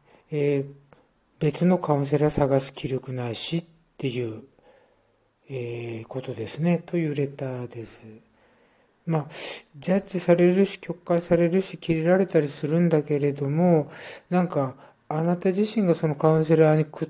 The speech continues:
ついてるわけですよね。まあ、その辺の話をされるといいんじゃないですか。こういう気持ち、なんかあのー、ふ-、不満持ってるんだけれども、じゃあ、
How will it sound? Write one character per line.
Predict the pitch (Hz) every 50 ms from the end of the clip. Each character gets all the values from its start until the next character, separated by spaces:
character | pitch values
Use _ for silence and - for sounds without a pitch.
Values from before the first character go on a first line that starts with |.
| - _
つ | - 262
い | 214 -
て | - 147
る | 127 123 123 120 117 120 127 - 175
わ | 143 143 139
け | 143 143
で | 120 110
す | 104 - -
よ | 120 117
ね。 | 123 147 151 143 143 143 - - - - - - - - - -
ま | - 156
あ、 | 151
そ | - - 180
の | 190 214 226
辺 | 233 233 233 240 240
の | 233 233 233
話 | 233 226 220 220 226 226 226 - - 233 226
を | 220 190 160 147 139 139 139 - - - - _ _
さ | _ - - - 139 139
れ | 156 147
る | 135 143
と | 139 147
い | 143 156
い | 175
ん | 170
じ | 151 131 135 127
ゃ |
な | 123 120 120
い | 117
で | 107 107
す | - -
か。 | - - - 147 156 - - - - - - _
こ | - - 175 180
う | 196 202
い | 202 202 196 190
う | 180
気 | - - 185
持 | 185 185 190 185
ち、 | 180 - - 185 180 180 185 185 180 180 - - - _ _ _ _
な | 165 170 175
ん | 170
か | 170 - 147 139 135
あ |
の | 131 135 131 131 131 127 127 127 127 123 123 123 123 123 123 120 120 123 120
ー、 | - - - - - - - _ _ _
ふ-、 | _ - - - - 151
不 | - - 160
満 | 170 175 165 165 165
持 | 165 170
っ |
て | 170 - - 165
る | 147 147 139
ん |
だ | 139 139 127
け | 135 - 139 127
れ | 135 135 127
ど | 135 139
も、 | 143 160 180 185 185 170 147 139 - - - - _ _ _
じ | 160 160 185 190
ゃ | 180 175 170 160 156
あ、 | 147